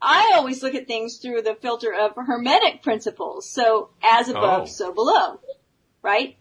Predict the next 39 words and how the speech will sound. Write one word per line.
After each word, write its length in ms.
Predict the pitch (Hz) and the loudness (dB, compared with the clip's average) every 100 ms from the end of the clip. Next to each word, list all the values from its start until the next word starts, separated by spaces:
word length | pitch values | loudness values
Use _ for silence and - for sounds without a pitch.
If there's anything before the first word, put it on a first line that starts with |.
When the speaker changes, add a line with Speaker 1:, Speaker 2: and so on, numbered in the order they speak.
| - | -2
Speaker 2:
Okay. 100 | - | 4
Speaker 1:
As 360 | 254 262 262 - _ | 6 4 0 -10 _
within, 520 | 233 262 220 214 202 269 | -6 -2 0 0 0 -4
so 220 | 247 208 | -2 0
without. 580 | 240 320 381 190 - - | 0 2 4 2 0 -6
So 140 | 277 | -2
I'm 140 | 269 285 | 2 2
Speaker 2:
Mm-hmm. 60 | |
Speaker 1:
thinking, 380 | 285 302 294 269 | 2 0 0 0
well, 340 | 262 277 294 - _ _ _ _ _ - | 2 2 2 -4 _ _ _ _ _ -8
the 100 | 277 | -6
physical 460 | 294 370 403 349 | 0 2 2 6
act, 340 | 311 285 262 - _ _ _ | 6 6 4 -8 _ _ _
but 120 | 277 285 | -6 -2
it 140 | 302 | 2
actually 380 | 330 359 349 262 | 2 4 0 2
does 320 | 285 359 415 | 6 6 6
have 180 | 262 233 | 2 2
something 380 | 240 214 214 180 | 0 -2 -4 -8
to 140 | 233 | -8
do 200 | 196 190 | -6 -6
with 120 | 180 185 | -6 -12
the 60 | |
spiritual 500 | - - 381 170 190 | -16 -12 -12 -12 -12
act 260 | 160 185 - | -10 -10 -12
because 300 | 262 262 254 | -10 -8 -6
all 200 | - 262 302 | -2 0 -2
of 60 | |
these 160 | 262 262 | -4 -12
things 220 | 233 226 | -12 -10
are 80 | 214 | -6
always 300 | 202 381 381 | -6 -6 -8
connected. 440 | - 233 311 247 | -10 -6 -6 -6
There's 140 | 208 214 | -8 -4
always 420 | - 302 370 311 | 0 2 0 -4
some 240 | - 240 302 | -4 -4 -2
kind 240 | - 214 | -2 -4
of 80 | 180 | -6
correspondence. 960 | - 202 175 - 262 294 247 - - | -8 -6 -6 -4 -2 0 -2 -12 -20